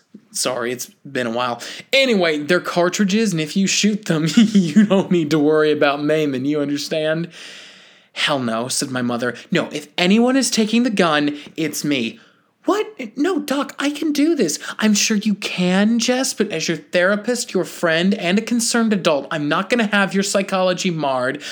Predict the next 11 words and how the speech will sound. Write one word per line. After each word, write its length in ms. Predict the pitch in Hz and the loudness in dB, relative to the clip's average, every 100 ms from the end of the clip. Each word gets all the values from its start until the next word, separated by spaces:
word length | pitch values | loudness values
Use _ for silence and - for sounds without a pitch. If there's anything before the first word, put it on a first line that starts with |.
| - - | -10 -4
by 120 | 185 | -2
you 180 | 160 196 | 2 2
murdering 640 | 165 160 185 208 214 208 | 0 -2 -2 0 0 -2
a 80 | 185 - | -6 -12
drug 420 | - 185 196 - | -14 -10 -10 -10
dealer. 280 | 147 135 143 | -10 -6 -6
Now 240 | 165 175 | -6 -6
give 240 | 170 226 226 | -4 -4 -2
me 120 | 220 | -2
the 100 | 202 | -2
gun." 580 | 165 233 359 220 214 | -4 -2 -2 -4 -6